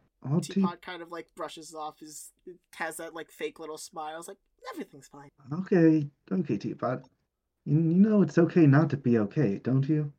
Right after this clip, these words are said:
Speaker 2: Um, yeah, you know, it, it happens all the time. You, sometimes you pass out in the desert. Uh, you know,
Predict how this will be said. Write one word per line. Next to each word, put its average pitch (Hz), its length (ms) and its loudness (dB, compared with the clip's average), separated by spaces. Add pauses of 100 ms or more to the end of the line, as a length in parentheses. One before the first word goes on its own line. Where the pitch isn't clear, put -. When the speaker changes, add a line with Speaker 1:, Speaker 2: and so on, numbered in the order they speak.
(480)
Speaker 2:
Um, 294 320 -20 (1160)
yeah, 294 420 -8 (300)
you 349 100 -10
know, 147 160 -10
it, 240 140 -10
it 381 120 -14
happens 175 320 -12
all 160 180 -12
the - 80 -20
time. 165 320 -16
You, 170 120 -14 (1500)
sometimes 139 580 -14
you 151 180 -16
pass 143 260 -10
out 143 80 -12
in 151 60 -20
the 151 60 -16
desert. 156 400 -16 (260)
Uh, 151 360 -14 (1080)
you 127 120 -16
know, 107 140 -20